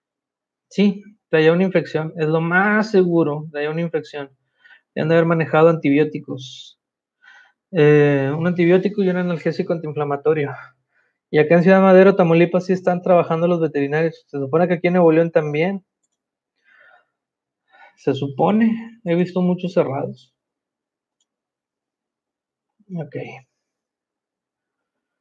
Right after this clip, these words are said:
Dice Ángel Rivas, ¿algún desparasitante que recomiendes para una perra pitbull? El Complet Plus.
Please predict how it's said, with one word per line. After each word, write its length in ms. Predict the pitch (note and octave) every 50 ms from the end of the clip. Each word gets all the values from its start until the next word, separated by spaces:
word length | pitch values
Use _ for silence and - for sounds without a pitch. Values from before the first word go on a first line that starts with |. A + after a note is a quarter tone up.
| _ _ _ _ _ _ _ _ _ _ _ _ _ _ _ _ _ _ -
Dice 400 | D#3+ F3+ G#3+ G#3 G#3+ - G#3 G#3
Ángel 400 | F#3 G#3 A3+ A3+ A3 A3 A3+ G#3+
Rivas, 840 | G3+ G#3 A#3 A#3+ A3+ A3 A3 G#3+ G#3+ G#3+ A3 G#3 G#3+ - - - -
¿algún 260 | F3 E3 E3 F#3 G3
desparasitante 680 | G#3 G#3 G#3 F#3+ F3+ F3 F#3 D#3+ D#3 E3+ E3+ E3+ F#3
que 60 | F#3 F3
recomiendes 400 | E3 D#3 D#3 D#3+ E3 F3 F#3 F#3
para 160 | F3 E3 D#3
una 200 | E3+ E3+ F3+ E3+
perra 280 | - F3+ E3+ F3+ F3+ F3+
pitbull? 440 | - F#3 F#3+ F3+ F3 G3 G3 G3 F3+
El 120 | E3 D#3
Complet 440 | - E3+ E3+ E3+ F3 E3+ E3 - _
Plus. 600 | - E3 E3+ E3+ D#3 C#3 C3+ - - - -